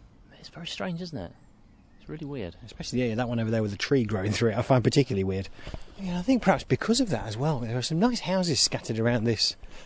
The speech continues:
Speaker 2: this sort of estate, but I wouldn't, I don't know, something a bit eerie about it, and something that I wouldn't necessarily, a place I wouldn't necessarily want to live. It's, it's very much off the beaten track, but, uh, I suppose sometimes I think that's the point of Sudbrook.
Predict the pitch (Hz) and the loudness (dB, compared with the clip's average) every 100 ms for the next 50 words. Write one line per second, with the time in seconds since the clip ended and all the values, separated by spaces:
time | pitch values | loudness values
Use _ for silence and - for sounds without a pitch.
0 | - 143 - 156 143 139 - 202 185 117 | -8 -4 -2 0 0 0 0 0 0 0
1 | 139 202 269 214 - - - - - - | 0 4 4 4 0 -18 -20 -20 -20 -16
2 | - - - - - 254 285 285 240 87 | -16 -18 -20 -10 -4 0 4 4 4 0
3 | - - - - - - - - - 262 | -12 -16 -18 -18 -16 -14 -14 -14 -4 0
4 | 262 175 151 160 165 151 127 113 110 - | 4 4 4 4 4 6 6 2 -2 -4
5 | 123 143 151 131 113 120 117 117 110 110 | -6 -4 -2 -2 0 2 2 0 -4 -6
6 | - 123 104 92 - - - - - - | -2 0 0 -2 -6 -18 -20 -20 -18 -18
7 | - - - - 135 123 120 120 113 113 | -20 -20 -10 -4 -2 0 0 2 0 0
8 | 123 120 117 123 143 110 - 110 110 131 | 2 0 0 4 4 4 -2 -6 -6 -4
9 | 139 113 117 95 104 107 120 110 98 - | -2 -2 -6 -4 0 2 0 -2 -4 -2
10 | 110 95 - 104 - 120 120 - - - | -4 -6 -10 -10 -10 -8 -8 -10 -20 -20
11 | - - - - 131 - 208 190 - - | -14 -14 -12 -10 -6 -2 -2 -2 -8 -20
12 | - - - - - - - - - 240 | -20 -16 -14 -14 -16 -20 -18 -4 8 8
13 | 226 170 135 135 160 147 - - 160 147 | 8 2 2 0 0 0 0 4 6 6
14 | 135 - 147 120 101 | 4 6 6 6 2